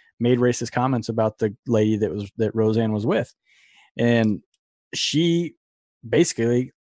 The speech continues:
I mean, it was all written, obviously. It wasn't her, but, I mean, the,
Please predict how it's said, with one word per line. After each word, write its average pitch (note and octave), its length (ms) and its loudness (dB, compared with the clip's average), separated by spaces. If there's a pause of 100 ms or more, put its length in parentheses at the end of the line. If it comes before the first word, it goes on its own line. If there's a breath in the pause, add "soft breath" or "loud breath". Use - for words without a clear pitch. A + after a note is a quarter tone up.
(120)
I B2+ 80 -2
mean, A2+ 140 2
it G#2+ 80 -4
was G#2+ 100 -4
all F2+ 220 -4 (180)
written, A#2 240 0
obviously. F2 420 -6
It G2+ 80 -4
wasn't F#2+ 280 -6
her, G#2+ 280 0
but, G2 160 -2
I G2+ 60 -2
mean, G2+ 200 -4
the, G2+ 180 -4